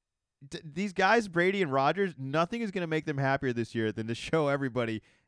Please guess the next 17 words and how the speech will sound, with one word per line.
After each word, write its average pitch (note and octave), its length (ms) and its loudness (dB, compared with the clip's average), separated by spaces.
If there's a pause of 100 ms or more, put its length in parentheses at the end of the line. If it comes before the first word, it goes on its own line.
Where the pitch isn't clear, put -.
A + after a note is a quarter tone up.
"Hey, D3 140 0
watch C#3+ 280 2
this." B2+ 340 -2 (140)
And B2 160 -6
then C#3 80 -2
he C#3 80 0
just B2+ 240 -6
gets D3 220 0
into C#3+ 120 -4
the C3 100 -6
playoffs C3 420 0
like A2 160 -6
this. A2 140 -6
"Just A#2+ 140 -6
hold D#3 220 2
my F3+ 160 -2
beer. D3+ 400 0